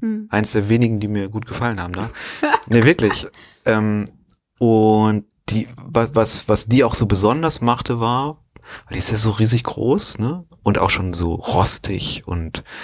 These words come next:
Speaker 2: so und die Be-, und also A fand ich das, wenn man sich die so anschaute und in der Bewegung anschaute, dann hat man sofort kapiert, hey,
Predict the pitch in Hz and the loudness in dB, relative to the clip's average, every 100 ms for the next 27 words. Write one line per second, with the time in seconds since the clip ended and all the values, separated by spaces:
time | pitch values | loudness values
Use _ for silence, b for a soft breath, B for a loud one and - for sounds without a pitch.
0 | B B B - - 92 92 95 92 92 | B B B -6 -2 0 0 -2 -2 -4
1 | - 87 - - 104 123 - - _ - | -4 -4 -6 -4 -2 -2 -6 -12 _ -20
2 | - - 107 - _ _ _ _ - 95 | -6 0 2 0 _ _ _ _ -2 2
3 | 104 143 - 143 127 123 113 - - _ | 4 4 2 0 0 2 2 2 -2 _
4 | _ _ _ _ _ _ - - 107 104 | _ _ _ _ _ _ -10 -8 0 2
5 | 107 98 101 95 - 107 95 92 - 98 | 2 0 -2 -2 -2 -2 0 0 2 2
6 | - 135 135 147 - 101 101 _ _ - | 2 2 2 -2 0 -2 -4 _ _ -12
7 | - 98 90 87 87 85 117 135 131 - | -6 -4 0 0 0 4 4 4 0 -2
8 | 113 - 110 107 101 92 - B B B | -2 0 0 0 -2 -2 -8 B B B
9 | - 95 98 95 87 - - 123 - 120 | -6 -4 -2 0 2 2 4 2 2 0
10 | - 107 110 - b b - 92 87 | 4 4 2 -2 b b 0 0 0